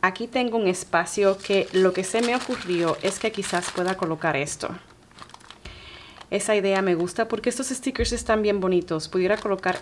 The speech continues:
esta aquí y pudiera colocar esta acá. Quizás abajo. Eso es lo que voy a hacer. Así que puedo colocar una aquí,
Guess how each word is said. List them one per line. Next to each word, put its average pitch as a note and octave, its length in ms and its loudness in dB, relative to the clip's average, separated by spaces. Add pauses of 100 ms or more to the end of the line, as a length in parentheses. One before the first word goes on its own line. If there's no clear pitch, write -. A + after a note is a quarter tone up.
esta F#3 240 -4
aquí C4 440 2 (220)
y G3 80 -2
pudiera F#3 320 0
colocar F3 520 0
esta - 420 -6
acá. D#3+ 380 -4 (760)
Quizás F3 360 -4
abajo. D#3+ 460 -2 (560)
Eso G#3 160 -4
es G3+ 120 -6
lo F#3 60 -2
que F3+ 100 0
voy D#3 160 2
a - 80 2
hacer. - 280 -6 (540)
Así A#3+ 320 0
que A3+ 340 2 (640)
puedo G#3+ 240 4
colocar G3+ 440 4
una F3+ 220 4
aquí, G#3+ 360 -2